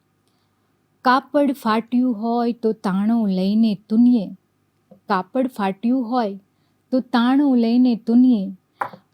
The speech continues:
પણ કાળ જ ફાટ્યું હોય તો એનો સાંધો ન મળે સુરના." અહીં સ્વજનના ગયા પછીની વેદના જોવા મળે છે.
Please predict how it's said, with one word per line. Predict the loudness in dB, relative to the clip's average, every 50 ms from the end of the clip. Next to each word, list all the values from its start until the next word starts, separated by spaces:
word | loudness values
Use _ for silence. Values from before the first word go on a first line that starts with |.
| _ -4
પણ | -2 -2 -2
કાળ | -2 -2 -2 -2 0 0 0 -2 -2
જ | -4 -6 -8 -6
ફાટ્યું | -6 -6 -6 -4 -4 -4 -4 -4 -4 -4
હોય | -6 -6 -6 -8 -10 -14 _ _ -6
તો | -4
એનો | -2 -2 0 -2 -2
સાંધો | -2 -4 -6 -6 -4 -2 -2 0 0 0 0
ન | 0 0 0
મળે | 0 0 0 0 0 -2 -4
સુરના." | -4 -4 -4 -4 -4 -2 -4 -6 -6 -8 -12 -14 _ _ _ _ _ _ -20 -20 _ _ _ _ _ _ _ _ _ _ _ _ _
અહીં | 0 2 2 2 2
સ્વજનના | 2 2 2 2 2 4 4 4 6 6 6 4 4 2
ગયા | 2 2 2 0 0 -2
પછીની | -2 -4 -6 -6 -4 -2 0 0 0 0
વેદના | 0 0 0 0 0 0 -2 -2 -2 -2
જોવા | -4 -4 -4 -4 -2 0
મળે | 0 0 0 -2
છે. | -4 -6 -10 -14 -14